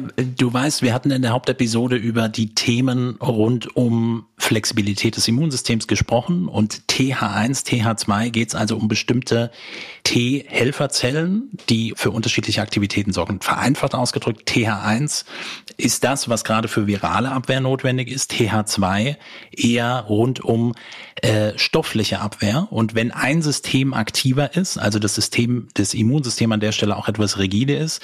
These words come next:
dann kommt es bei einem überschießenden T H zwei-System eher zu Allergien und einem überschießenden T H eins-System meistens noch mit anderen T H siebzehn, aber da wollen wir jetzt nicht noch weiter drauf eingehen, vielleicht auch zu entzündlichen oder Autoimmunerkrankungen. Und eine Möglichkeit der Einteilung, und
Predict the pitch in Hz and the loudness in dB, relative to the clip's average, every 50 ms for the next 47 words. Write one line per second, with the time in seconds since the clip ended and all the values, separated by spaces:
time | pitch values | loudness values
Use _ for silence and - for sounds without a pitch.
0 | - - - - - - - - - 110 113 107 - 120 123 - - 123 - - | -10 -10 -10 -10 -12 -14 -12 -4 0 0 0 2 2 0 2 2 0 0 0 0
1 | - 101 98 - 117 104 98 101 - - 139 156 147 165 151 - - - 139 - | 0 -2 0 0 0 0 0 -2 -4 -2 0 2 2 2 2 2 0 -2 0 2
2 | - 123 120 110 - 117 110 107 101 - - 107 104 107 104 104 98 - - 104 | 2 2 2 2 0 0 0 0 0 0 0 0 0 0 0 -2 -2 -2 0 0
3 | 98 95 104 - - 104 98 98 95 95 - - - - - 90 90 - - - | 0 0 0 0 0 0 0 0 -2 -4 -4 -4 -2 -2 -2 -2 -4 -2 0 0
4 | 95 90 85 110 120 175 226 - - - - - - - - - 110 107 - - | 0 0 2 2 2 2 2 0 -2 -10 -14 -12 -12 -4 0 0 0 0 -2 -4
5 | - - 101 95 101 104 110 131 127 127 113 - - - 110 - 113 107 101 101 | -4 -2 -2 0 -2 0 2 2 2 2 0 0 0 0 2 2 2 2 2 0
6 | - - - 139 139 139 - 120 120 110 - - - - 120 110 110 104 101 98 | -2 0 0 0 0 2 0 0 0 0 -2 -2 -2 0 0 2 2 2 0 0
7 | - 110 101 104 95 92 98 - - - 117 117 110 110 110 110 107 - - 113 | 0 0 0 0 0 0 -2 -4 0 2 2 2 4 2 0 0 0 -2 0 0
8 | 107 101 - 98 90 87 90 120 135 - - - 113 110 120 110 101 104 98 - | 0 0 0 -4 -4 0 0 0 0 0 0 0 0 0 0 0 -2 -2 -2 0
9 | - 104 101 101 - - 101 95 95 95 98 - 131 113 139 123 113 110 107 104 | -2 -2 -2 -2 -2 -2 -2 -2 -2 -4 0 0 0 0 2 0 0 0 0 0
10 | - 104 - - - 110 107 98 101 101 104 - - - - - - - - 110 | 0 -2 -2 0 0 0 2 2 2 0 -2 -4 -8 -10 -10 -12 -6 -2 0 2
11 | 107 110 - - - - - - 104 98 104 - 127 127 - - 110 - 120 107 | 2 0 -2 -4 -4 -2 0 0 0 0 2 2 0 0 2 0 0 2 2 2
12 | 110 110 - 117 123 - 127 135 127 127 123 117 101 90 90 90 - - 95 95 | 2 0 0 0 0 2 2 4 4 4 4 2 0 -2 -6 -8 -6 -6 -6 -6
13 | - 104 104 - - - - - - - - - - - - - 110 107 - - | -6 -8 -10 -10 -10 -8 -8 -6 -6 -6 -8 -8 -8 -2 2 2 2 2 2 0
14 | 107 120 135 151 151 147 147 139 - 131 - 131 120 113 113 95 101 113 120 113 | 0 2 2 2 4 2 2 0 0 0 0 0 2 2 0 0 2 0 0 0
15 | 120 117 117 120 123 123 110 - - 107 101 - - | 0 0 2 2 2 0 0 0 -2 -2 -2 -2 -8